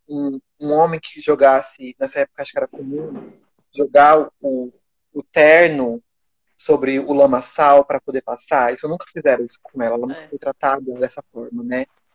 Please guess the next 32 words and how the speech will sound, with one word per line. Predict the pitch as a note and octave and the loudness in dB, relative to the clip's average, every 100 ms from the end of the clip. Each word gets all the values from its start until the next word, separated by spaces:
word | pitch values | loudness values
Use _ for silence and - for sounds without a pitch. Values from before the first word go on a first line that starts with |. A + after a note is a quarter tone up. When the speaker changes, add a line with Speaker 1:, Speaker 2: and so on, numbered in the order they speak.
| _ | _
Speaker 1:
Então | D3+ D#3 | -4 0
ela | D#3 | 0
não | D3 D3 | 0 2
era | E3 | 2
uma | E3 C#3 | 2 -2
mulher. | B2 A#2+ C#3 D#3+ B2+ - _ _ _ _ _ _ _ _ _ _ _ _ - - F#3 - _ _ | -2 2 4 4 2 -4 _ _ _ _ _ _ _ _ _ _ _ _ -20 -20 -20 -20 _ _
E | D#3 D3 | 0 4
aí | D3+ | 6
a | D#3 | 4
gente | D#3+ E3 | 2 -6
tem | E3+ | -4
uma | D#3 | 0
leitura | D#3 D#3+ - - F3+ G3 C3+ - _ _ _ _ _ _ _ _ _ - | 2 0 -4 -8 -2 2 2 0 _ _ _ _ _ _ _ _ _ -8
também | D3+ C#3 C#3 C3+ C3 B2 _ _ _ _ _ _ | -4 0 0 0 -6 -8 _ _ _ _ _ _
atual, | - C#3+ - C#3+ C3+ D#3 E3 - _ _ _ - | -4 -4 -2 2 4 2 0 -6 _ _ _ 0
é, | C#3 C3+ B2+ B2 B2 _ | 2 4 2 -2 -6 _
desse | - C3+ C#3 | -8 -8 -8
discurso | B2+ - _ E3 F#3+ G3 - C3 - _ _ _ _ _ _ _ _ _ _ _ _ _ _ _ _ _ _ | -12 -14 _ 0 0 -2 -10 -14 -16 _ _ _ _ _ _ _ _ _ _ _ _ _ _ _ _ _ _
que, | - - D3+ D3+ D3+ D3 - | -16 -8 -4 -4 -2 -4 -2
sobre, | E3 D#3 | 0 4
das | D3 D3+ | 4 4
mulheres | E3 D#3+ E3 | 4 4 4
trans | - A#3 A3 | 0 0 0
também, | - D#3+ C#3+ | -2 -2 0
né? | C#3 | 0
A | |
gente | C#3+ | -2
também | E3+ D#3+ | -4 -4
não | F3+ E3 | -2 -2
é | |
uma | C#3+ C3+ | -2 -2
mulher, | B2+ A#2+ C#3 D#3+ D#3 B2 | -4 -4 -2 0 0 -2